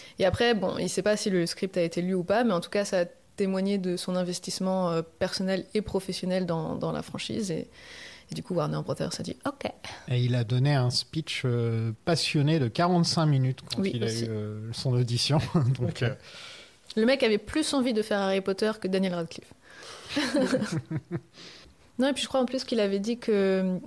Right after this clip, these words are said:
Speaker 1: il en était arrivé à un stade de sa carrière où il en avait, c'est pas qu'il en avait marre de diriger des films, il avait l'impression de stagner un peu en tant que réalisateur.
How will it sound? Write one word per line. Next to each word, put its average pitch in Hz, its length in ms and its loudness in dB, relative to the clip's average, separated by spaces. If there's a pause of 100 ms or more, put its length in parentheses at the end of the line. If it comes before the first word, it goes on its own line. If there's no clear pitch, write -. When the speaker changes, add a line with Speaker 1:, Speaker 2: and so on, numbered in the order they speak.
(240)
Speaker 1:
il 208 140 2
en 208 80 4
était 208 160 2
arrivé 208 240 4
à 220 60 4
un 208 60 2
stade 220 220 2
de 202 80 0
sa 196 140 2
carrière 190 340 2
où 214 60 4
il 180 80 2
en 180 80 2
avait, 175 260 0
c'est - 100 -8
pas 196 80 0
qu'il 185 140 -4
en 185 60 0
avait 180 160 0
marre 175 220 0
de 190 60 0
diriger 185 340 0
des 185 100 0
films, 214 320 -2 (920)
il 196 120 2
avait 196 140 4
l'impression 190 320 0
de 185 60 0
stagner 190 440 2
un 196 100 2
peu 202 140 0
en 208 100 2
tant 185 140 -2
que 175 220 2
réalisateur. 175 840 2